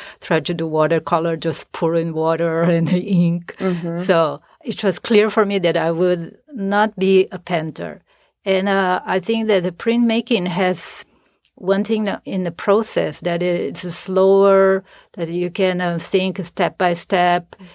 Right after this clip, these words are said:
Speaker 1: If you make a mistake, you go back, and, uh, it's something that, uh, attracts me. You, you have to be organized and plan.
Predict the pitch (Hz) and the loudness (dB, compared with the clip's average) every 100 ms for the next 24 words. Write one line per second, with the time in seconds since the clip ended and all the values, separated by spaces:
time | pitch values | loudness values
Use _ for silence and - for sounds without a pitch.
0 | _ 175 185 190 185 190 180 196 185 180 | _ -8 -4 -2 0 -2 -2 0 2 2
1 | 185 185 185 180 185 180 180 165 175 - | 2 2 2 2 0 -2 -4 -4 -4 -6
2 | - 202 - 202 208 208 196 185 175 180 | -8 -8 0 0 2 2 4 4 4 0
3 | 185 - 196 180 - - 190 170 170 262 | -2 -2 -2 -2 -4 -8 -4 -4 -4 -8
4 | 185 190 180 180 196 180 185 175 180 196 | -2 0 0 -4 -4 -2 -2 -2 0 2
5 | 185 190 196 190 185 170 165 170 196 180 | 2 2 0 0 0 -2 -4 -4 0 0
6 | 185 185 180 185 180 | 0 -2 -4 -4 -8